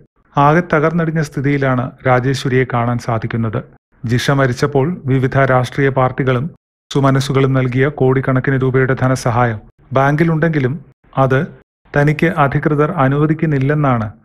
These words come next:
രാജേശ്വരി ഉന്നയിക്കുന്ന വാദം. മകൾ ദീപയ്ക്ക് സർക്കാർ ജോലി നൽകിയെങ്കിലും ദീപ തന്നെ സഹായിക്കുന്നില്ല.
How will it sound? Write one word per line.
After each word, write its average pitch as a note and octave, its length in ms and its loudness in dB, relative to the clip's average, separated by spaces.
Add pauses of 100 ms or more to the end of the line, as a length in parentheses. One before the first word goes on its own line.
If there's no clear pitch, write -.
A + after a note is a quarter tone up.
(380)
രാജേശ്വരി B2+ 560 0 (100)
ഉന്നയിക്കുന്ന B2 560 0
വാദം. A#2 260 0 (400)
മകൾ D3 220 2 (100)
ദീപയ്ക്ക് D3+ 400 2 (320)
സർക്കാർ C#3+ 360 0 (280)
ജോലി C#3+ 300 2
നൽകിയെങ്കിലും C3+ 540 -2 (680)
ദീപ C3+ 280 2 (200)
തന്നെ C3+ 220 2 (100)
സഹായിക്കുന്നില്ല. B2 680 0